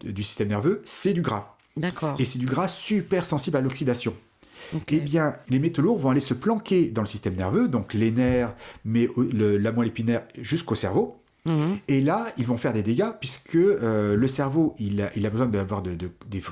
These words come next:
Speaker 1: des conditions de fonctionnement optimales. Et si on met un stress oxydatif important, il va de, fonctionner de, euh, il va fonctionner difficilement.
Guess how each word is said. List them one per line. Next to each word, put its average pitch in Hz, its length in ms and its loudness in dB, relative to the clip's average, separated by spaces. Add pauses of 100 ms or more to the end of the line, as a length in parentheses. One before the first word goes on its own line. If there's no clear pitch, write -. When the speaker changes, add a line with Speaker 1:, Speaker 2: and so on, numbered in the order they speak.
(100)
Speaker 1:
des 95 140 -8
conditions 135 280 -2
de 123 60 -4
fonctionnement 113 440 -2
optimales. 151 640 -4 (460)
Et 135 100 4
si - 240 -2
on 165 40 -6
met 156 100 0
un 120 160 2
stress 135 340 -2
oxydatif 104 640 -4 (200)
important, 98 500 -4
il 107 80 -6
va 147 100 2
de, 131 120 -2
fonctionner 135 400 -2
de, 110 140 2 (340)
euh, 90 540 -4
il 92 80 -8
va 101 100 -4
fonctionner 139 320 -4
difficilement. 131 460 -2